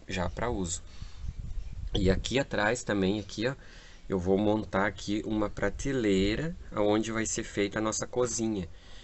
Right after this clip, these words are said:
Que vai ter aqui o fogão, que a gente já tem o fogão Náutica, daquele da Náutica. Ah,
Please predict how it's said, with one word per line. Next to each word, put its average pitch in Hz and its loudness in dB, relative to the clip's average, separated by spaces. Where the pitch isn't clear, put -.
Que - -6
vai 90 4
ter 95 4
aqui 95 0
o 92 0
fogão, 113 0
que 139 -4
a 98 -4
gente 90 -2
já 92 2
tem 92 0
o 104 -2
fogão 95 0
Náutica, 85 0
daquele 87 -6
da 170 0
Náutica. - -4
Ah, 92 0